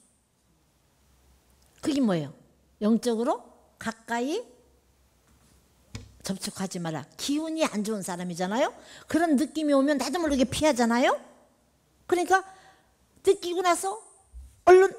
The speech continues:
알아서 행동으로 가버리는 거야, 동시에. 사실은 정지가 이렇게 떨어져 있는 건 아닌데 하나로 일체권으로 아버님같이 움직이게끔 여러분들이 많은 훈련을 하늘이 개개인마다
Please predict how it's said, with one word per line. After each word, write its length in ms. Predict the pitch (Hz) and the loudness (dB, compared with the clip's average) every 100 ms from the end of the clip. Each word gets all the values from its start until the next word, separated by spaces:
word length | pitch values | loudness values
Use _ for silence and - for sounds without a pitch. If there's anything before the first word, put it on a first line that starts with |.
| - - _ | -18 -20 _
알아서 720 | 208 311 339 330 330 392 - - | 2 6 6 4 0 -2 -4 -8
행동으로 400 | 415 381 311 320 | -4 0 0 0
가버리는 500 | - 254 269 220 175 | 0 0 0 0 -4
거야, 140 | 185 | -6
동시에. 640 | 202 294 285 254 185 143 123 - - - | -2 0 0 0 -2 -6 -8 -20 -20 -10
사실은 500 | 269 262 330 415 - | -8 -4 -6 -6 -4
정지가 640 | 202 214 202 226 214 285 | -2 -2 -4 -6 -2 -2
이렇게 180 | 254 269 | -2 -4
떨어져 320 | 349 330 233 | 0 0 0
있는 240 | 220 214 | 2 2
건 140 | 233 269 | 2 2
아닌데 720 | 185 180 180 254 294 156 - - - - - - | 0 0 4 4 4 0 -8 -20 -20 -20 -20 -14
하나로 800 | - 427 415 403 339 359 349 339 | -8 -4 2 2 2 2 2 0
일체권으로 1000 | 269 302 277 - 320 311 - 294 277 277 | 0 0 0 -4 -4 -4 -2 -2 0 2
아버님같이 640 | 269 226 247 247 233 233 254 | 2 0 -2 -4 -4 -6 0
움직이게끔 840 | 233 220 233 220 202 202 302 175 - - - | 2 2 0 0 0 0 -4 -4 -10 -20 -2
여러분들이 480 | 185 262 269 311 349 | 4 4 4 0 -2
많은 640 | 320 - - - - 349 302 | -6 -8 -10 -8 -4 -2 0
훈련을 640 | 320 381 349 294 302 311 | 0 2 4 4 4 2
하늘이 540 | 302 262 262 320 320 - - | 2 0 0 -2 -4 -20 -6
개개인마다 600 | 240 254 320 285 240 226 | -4 -2 -4 -4 -4 -6